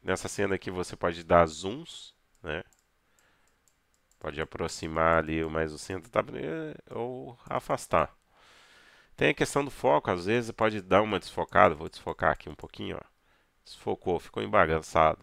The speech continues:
Então você pode vir aqui, ó, e focar. Deixar a cena mais nítida.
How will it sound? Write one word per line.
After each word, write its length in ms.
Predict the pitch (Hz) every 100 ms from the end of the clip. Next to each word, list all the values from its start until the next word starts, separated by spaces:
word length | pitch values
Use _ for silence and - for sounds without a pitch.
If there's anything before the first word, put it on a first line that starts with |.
| -
Então 240 | - - 95
você 220 | 95 -
pode 260 | 98 87
vir 240 | 82 87 85
aqui, 240 | - 131
ó, 120 | 101 - -
e 60 | 87
focar. 480 | - 92 - 156 - _ _ _ _ _ _ _ _ _ _ _ _
Deixar 300 | 98 - 85
a 40 |
cena 280 | 78 80 82
mais 260 | 82 82 82
nítida. 480 | 82 113 - -